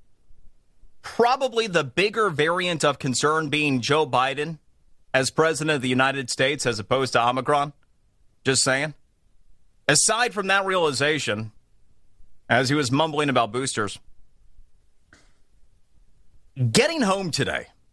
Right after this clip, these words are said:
I had a wonderful Thanksgiving with my family. It is always a blessing to be able to spend time. My parents, my dad's been on borrowed time for years.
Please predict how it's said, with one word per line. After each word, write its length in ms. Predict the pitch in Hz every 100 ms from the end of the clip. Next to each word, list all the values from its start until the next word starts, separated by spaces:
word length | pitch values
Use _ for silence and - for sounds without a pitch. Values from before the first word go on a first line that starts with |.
| - _ - -
I 120 | 160 220
had 120 | 262
a 120 | 214
wonderful 840 | 151 135 147 240 240 208 - 214
Thanksgiving 760 | 196 180 165 - 139 123 85 87 - -
with 160 | 127 123
my 160 | 117
family. 440 | 98 98 82 65 - _ _ _ _ - - - -
It 160 | 147
is 380 | 151 139 123 117 - -
always 420 | 143 160 156 127
a 60 |
blessing 600 | 107 113 110 - 120 127 - -
to 100 | 117
be 160 | 117
able 140 | 123 120
to 60 |
spend 300 | 113 123 117
time. 320 | 123 120 117 113
My 160 | 110
parents, 500 | 104 113 120 120 -
my 100 | 107
dad's 360 | 98 123 127 110
been 160 | 123
on 160 | 113 104
borrowed 480 | 98 113 123 123 117
time 220 | 120 117
for 100 | 104
years. 500 | 90 104 123 160 -